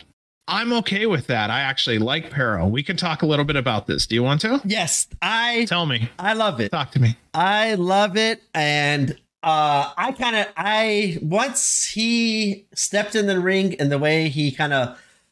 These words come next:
Speaker 2: was walking towards Effie before he even did anything, the way he walked,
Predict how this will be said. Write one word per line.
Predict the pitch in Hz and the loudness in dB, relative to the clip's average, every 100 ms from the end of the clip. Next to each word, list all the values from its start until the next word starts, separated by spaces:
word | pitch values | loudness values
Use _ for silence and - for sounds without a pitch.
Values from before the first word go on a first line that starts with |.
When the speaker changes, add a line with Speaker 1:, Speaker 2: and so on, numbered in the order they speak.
| _ - | _ -4
Speaker 2:
was | 139 117 | -2 0
walking | 107 123 156 - 226 240 277 269 - - | 0 0 0 -2 -2 -2 -2 -8 -16 -6
towards | 196 190 202 196 | 0 2 0 0
Effie | 190 196 214 | -2 0 0
before | 165 - 170 | 0 2 2
he | 196 | 2
even | 170 | 0
did | 151 147 | 0 0
anything, | 143 139 120 | 0 0 0
the | 123 | 2
way | 143 | 2
he | 143 | 2
walked, | 135 139 131 - | 2 2 0 -2